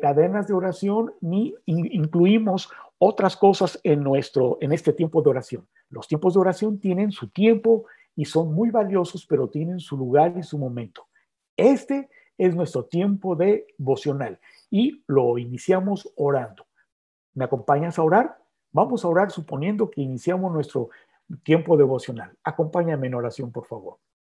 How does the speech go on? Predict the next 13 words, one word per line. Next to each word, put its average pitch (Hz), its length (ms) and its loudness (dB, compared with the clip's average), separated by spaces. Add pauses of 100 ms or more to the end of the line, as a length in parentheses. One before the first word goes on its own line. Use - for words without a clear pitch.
(300)
Padre 156 240 2
Santo, 170 320 -4
te 151 120 6
doy 151 140 4
gracias 170 760 -6 (420)
porque - 220 -12 (100)
en 143 80 -6
esta 165 220 0
mañana, 165 480 0
en 156 80 -2
este 147 200 -6
tiempo, 170 380 -6
tú 180 320 -6